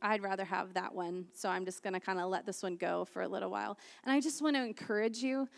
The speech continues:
that if God has given you a gift, he gives gifts to each one that he sees fit. So there's a purpose and a reason that he's put that gift in your life. And if you start stewarding it, you will begin to flourish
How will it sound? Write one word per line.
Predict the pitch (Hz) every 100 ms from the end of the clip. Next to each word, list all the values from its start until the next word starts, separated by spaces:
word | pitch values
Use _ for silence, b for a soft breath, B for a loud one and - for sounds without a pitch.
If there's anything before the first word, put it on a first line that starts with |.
| B
that | - 226
if | 220 226
God | 262 285
has | 269
given | 226 240 226
you | 220 202
a |
gift, | 190 214 220
he | - 277
gives | 226 269 269 262 - - 220
gifts | 240 220 -
to | - -
each | 262 277 277 -
one | 233 220 208 208
that | 202
he | - 254 247
sees | 247 - 214 214 - B _
fit. | 247 208 -
So | 233
there's | 226 208
a | 208
purpose | - - 294 320 277 247 -
and | 226
a | 220
reason | 226 262 285 302 285 247
that | 233
he's | 226
put | - 247
that | 233 233
gift | 226 220 233
in | 220
your | 214
life. | 202 214 233 202 - B B B -
And | 240
if | 233
you | 285
start | 294 302 247
stewarding | - - 247 247 269 277 285
it, | 294 -
you | 233 269
will | 247 226 202
begin | 214 190 220 208
to | - 214
flourish | - - 214 214 220 208 - - - -